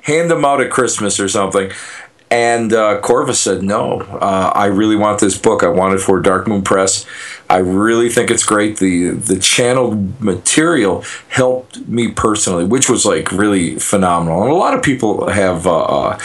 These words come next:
sent me really great positive feedback on that. And, uh, the rest is history. Next thing I know, two weeks later, uh,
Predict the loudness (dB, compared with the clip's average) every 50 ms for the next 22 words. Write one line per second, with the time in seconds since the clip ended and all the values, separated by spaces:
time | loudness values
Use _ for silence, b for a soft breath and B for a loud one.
0 | B B B B B -2 0 0 0 0 0 -2 -2 -4 -6 -4 -2 0 2 2
1 | 2 0 2 2 0 0 0 -4 -8 -14 -20 _ _ -20 -20 -20 -20 -12 -8 -2
2 | 0 0 0 0 0 0 -2 -2 -2 -2 -2 -2 -2 -2 0 0 0 0 0 -2
3 | -4 -4 -4 -4 -6 -8 -8 B B B B B B B B _ -2 0 2 2
4 | 2 2 2 2 2 2 2 2 2 0 -2 -2 -8 -14 _ _ _ _ _ _
5 | _ _ _ _ _ -18 -12 -10 -8 -4 -2 0 2 2 2 2 0 0 0 0
6 | 2 0 0 0 -2 -4 -4 -2 0 0 0 0 0 0 0 0 0 0 0 0
7 | 0 0 0 0 0 0 0 0 0 0 0 2 2 2 2 2 2 2 2 0
8 | 0 0 0 0 0 2 2 0 0 -2